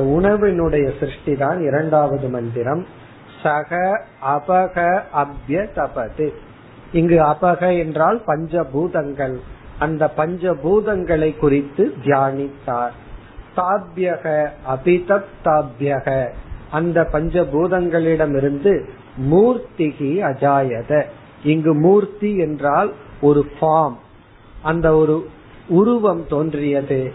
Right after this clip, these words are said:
யாவை சா மூர்த்திகி, எந்த அந்த உருவமோ அன்னம் வைத்தது, அதுதான் அன்னம்.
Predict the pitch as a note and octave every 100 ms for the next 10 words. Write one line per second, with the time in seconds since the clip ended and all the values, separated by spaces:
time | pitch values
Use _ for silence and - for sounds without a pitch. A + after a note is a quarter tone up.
0 | - - - B2 C#3 D#3 F3+ F3+ F3 E3+
1 | E3+ - D3+ D3 C3+ B2 C3+ C3+ - D3+
2 | D#3 A3+ - - - - - D3+ F3+ G3+
3 | A3 F3+ E3 D3 C3 C#3 D3 D3+ D#3 A3+
4 | B3+ - - - C3 C#3 F3+ F#3+ E3+ D3
5 | G3+ A#3+ C3+ G3+ - B2 G#2 C#3 C3+ -
6 | C3+ D3 F3 F#3 F3 C#3 D3 B3 - C3+
7 | A#2 A2+ A2 C#3